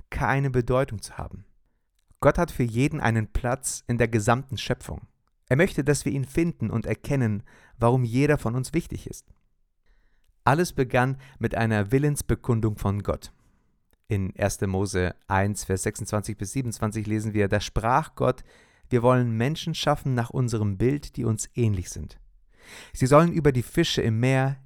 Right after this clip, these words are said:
die Vögel am Himmel, über alles Vieh, die wilden Tiere und über alle Kriechtiere herrschen." So schuf Gott den Menschen nach seinem Bild.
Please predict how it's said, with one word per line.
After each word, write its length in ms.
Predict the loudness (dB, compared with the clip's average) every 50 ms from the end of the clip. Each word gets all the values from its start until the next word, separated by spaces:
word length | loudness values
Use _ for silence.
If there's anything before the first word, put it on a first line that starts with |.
| -2
die 80 | -2 -2
Vögel 420 | -2 -2 0 0 2 2 2 0
am 140 | 0 0 0
Himmel, 340 | 0 -2 0 0 -2 -2 -4 -6 -12 _ _ _ _ _ 0
über 280 | 2 4 4 2 2 0
alles 340 | -2 -2 -2 -4 -6 -8
Vieh, 400 | -10 -6 -4 -4 -4 -4 -6 -8 -14 -20 -20 -20 _ -10 -6
die 160 | -6 -4 -2
wilden 400 | 0 0 0 0 0 -2 -6 -6
Tiere 440 | -6 -6 -6 -4 -4 -2 -4 -4 -4
und 340 | -4 -4 -2 -2 -4 -8 -8 _
über 420 | -2 0 2 2 2 2 -2 _ _
alle 260 | -2 0 0 0 0 -2
Kriechtiere 680 | _ -8 -8 -6 -6 -6 -6 -6 -6 -6 -4 -2 -2
herrschen." 420 | -2 -2 -2 -2 -2 -4 -10 -14 -16 _ _ _ _ _ _ _ _ _ _ _ _ _
So 280 | -6 -2 0 2 2 0
schuf 340 | -2 -2 -4 -4 -4 -4 -4
Gott 200 | -4 -4 -2 -2
den 140 | -4 -2
Menschen 480 | -2 -2 -2 -2 -4 -6 -8 -10 -10 -6
nach 180 | -4 -4 -4 -4
seinem 400 | -2 -2 0 0 0 0 -2 -2
Bild. 380 | -2 -2 -2 -4 -6 -8 -16